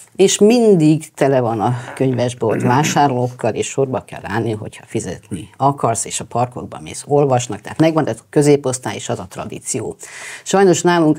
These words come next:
a kommunizmus alatt nem sikerült kifejleszteni, ö, ö, vagy, ö, ö, igen, nem sikerült, ö, létrehozni azt a középosztályt, amelyik, ö, ugyan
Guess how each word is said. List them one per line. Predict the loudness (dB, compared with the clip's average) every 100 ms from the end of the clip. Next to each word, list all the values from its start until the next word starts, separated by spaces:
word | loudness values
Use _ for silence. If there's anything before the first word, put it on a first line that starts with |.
| -2
a | -6
kommunizmus | 2 4 4 2 -2 -4 -4 0
alatt | 2 2 2
nem | 0
sikerült | 2 -4 -4 -4 -4
kifejleszteni, | -8 -6 -2 -2 -4 -8 -10 -10 -2 -2 -2 -12 -20 _
ö, | -4 -2 -2 -4 -8
ö, | 0 2 2
vagy, | 2 0
ö, | 0 -2 -6 -18 -18 -18 -20 -10
ö, | -4 -2
igen, | 2 2 2 0 -2 -10 -18 -18 -2
nem | 2 4
sikerült, | 4 0 0 2 0 0 -2
ö, | 0 0 -2 -10 -20 -20 -20 -2
létrehozni | 4 6 4 2 0 0 0 0 0
azt | 0 -4
a |
középosztályt, | 0 2 2 0 -2 -4 -4 -2 0 0
amelyik, | 0 0 0 -4 -2
ö, | -2 -2 -6
ugyan | -4 2 2 2